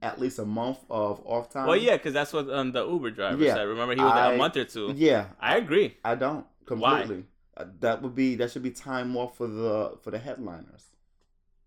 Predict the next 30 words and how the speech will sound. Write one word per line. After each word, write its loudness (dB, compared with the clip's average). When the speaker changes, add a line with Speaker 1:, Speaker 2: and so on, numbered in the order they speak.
Speaker 2:
At, -2
I'm 2
saying 2
at 0
least -2
that. -2
Speaker 1:
Yeah, 4
yeah. -8
At 0
least, 0
Speaker 2:
'Cause 2
if 2
Speaker 1:
yeah, 8
Speaker 2:
you 6
Speaker 1:
at 2
least 6
a 0
month, 0
but 4
Speaker 2:
and 0
you 2
give 4
other 0
people -2
a 2
chance -4
to -14
shine -2
during 0
an 0